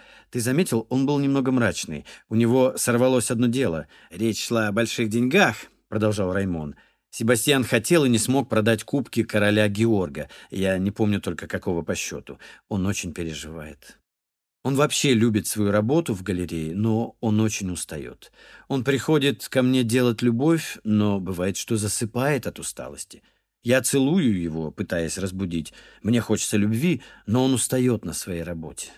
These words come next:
К тому же ему приходится много ездить, и до меня ему от работы ехать не близко. Мы хотели бы поселиться вместе, но этому мешает его работа.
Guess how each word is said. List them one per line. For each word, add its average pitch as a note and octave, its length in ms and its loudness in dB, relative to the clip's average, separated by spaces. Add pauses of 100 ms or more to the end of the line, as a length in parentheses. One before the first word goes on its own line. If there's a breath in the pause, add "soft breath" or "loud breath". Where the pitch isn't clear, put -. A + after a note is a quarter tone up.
(100)
К - 60 -20
тому C#3+ 220 2
же D3 360 4 (100)
ему B2+ 240 0
приходится B2 480 2
много C3 240 2
ездить, B2 500 -2 (380 loud breath)
и A#2+ 80 -4
до A#2 140 4
меня B2 320 6
ему A2 260 4
от F#2+ 140 -4
работы G#2 340 0
ехать G#2+ 380 0
не G#2+ 100 4
близко. G#2+ 500 0 (460 soft breath)
Мы D#3 100 2
хотели F3 300 4
бы D3+ 140 2
поселиться D#3 580 0
вместе, D3 480 0
но B2+ 300 0
этому B2+ 340 2
мешает A2 480 0
его F#2+ 240 -4
работа. F2 520 -6